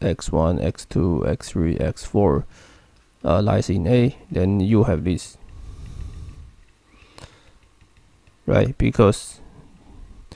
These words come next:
this is non-zero and also less than the radial sphere, but also X one plus X two, X Q three, X four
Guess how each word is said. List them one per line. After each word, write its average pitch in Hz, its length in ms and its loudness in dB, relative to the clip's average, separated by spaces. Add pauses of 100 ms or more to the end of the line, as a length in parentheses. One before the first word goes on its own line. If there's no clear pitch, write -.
(580)
this 120 200 6
is 110 180 2
non-zero 104 600 8
and 85 160 6
also 87 440 4
less 95 300 0
than 87 280 0
the 95 120 2
radial 98 380 4
sphere, - 520 2 (680)
but - 120 6
also 180 460 6 (1200)
X - 240 -2
one - 260 4
plus - 240 0
X - 240 -4
two, 110 540 4
X - 280 -4 (420)
Q - 460 2 (180)
three, 113 460 2
X 117 200 -2
four 135 300 4